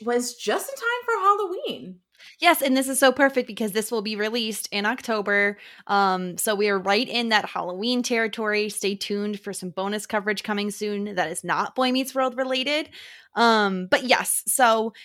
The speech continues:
Speaker 2: we're nearing Halloween. Corey's wearing a red nose, of course, in Mister Feeney's class because he's class clown. Um, <laughs>
Speaker 1: Yeah, and, like, Feeney thinks it's a Rudolph nose. Like,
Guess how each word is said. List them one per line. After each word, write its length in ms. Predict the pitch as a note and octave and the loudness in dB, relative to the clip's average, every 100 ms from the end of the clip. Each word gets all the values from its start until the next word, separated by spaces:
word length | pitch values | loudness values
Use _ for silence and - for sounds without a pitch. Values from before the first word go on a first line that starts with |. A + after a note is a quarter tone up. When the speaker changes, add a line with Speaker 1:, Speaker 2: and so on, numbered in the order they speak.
| - | -10
Speaker 2:
we're 160 | - A#3 | -2 0
nearing 360 | A#3 C#4 E4 F4+ | 2 2 0 0
Halloween. 800 | E4+ E4+ C#4 G#3+ G3+ G3 G3+ G3+ - _ | -2 -2 -2 -2 -2 -2 -4 -6 -16 _
Corey's 480 | - A#3+ A#3+ C4+ C4 | -8 -2 2 4 4
wearing 380 | A3+ A3 G#3+ G#3 | 2 2 2 0
a 40 | F3+ | 0
red 280 | G3 A#3+ | 2 2
nose, 600 | A3+ G#3 G3 G3 G3 G3+ - | 2 0 2 0 0 -2 -6
of 180 | - | -8
course, 480 | - G#3+ F3 F#3 F3+ | -4 0 2 0 -4
in 120 | G3 | -4
Mister 300 | F#3 G3 A#3+ A3+ | -4 -2 0 -2
Feeney's 400 | G#3+ G3+ G3+ G3 | -2 -2 -2 -2
class 460 | - F3 F3 F3+ | 0 2 2 -2
because 300 | - F#3+ F3 | -10 -10 -8
he's 320 | - A3+ A3 | -4 -2 -4
class 640 | - - F3 E3+ A#3 A#3+ - | -8 -12 0 6 6 4 -6
clown. 680 | - A#3 G#3 E3+ F3 G3+ A3+ _ _ _ _ _ | -2 0 2 0 -2 -4 -8 _ _ _ _ _
Um, 680 | - G#3 G3+ G3 F#3+ F#3+ F3+ C4 - D4 | 0 4 4 4 0 -4 -2 2 2 2
<laughs> 260 | - - | -8 -14
Speaker 1:
Yeah, 560 | A3+ G#3+ C4 F#3+ E3 E3+ | -14 4 8 8 8 4
and, 200 | - B3+ | 2 2
like, 180 | C#4 C#4 | 2 0
Feeney 380 | C4 D#4 D#4 G4+ | -2 -6 -2 -2
thinks 320 | G#4+ E4 E4 | -2 -6 -6
it's 120 | E4 D4+ | -2 -2
a 60 | |
Rudolph 520 | G#3+ E3 D#3+ F#3 A3+ B3 | -2 -2 2 4 4 -2
nose. 440 | A#3 B3 C4+ C4 | -2 0 -2 -2
Like, 200 | G3+ F#3 | -4 -2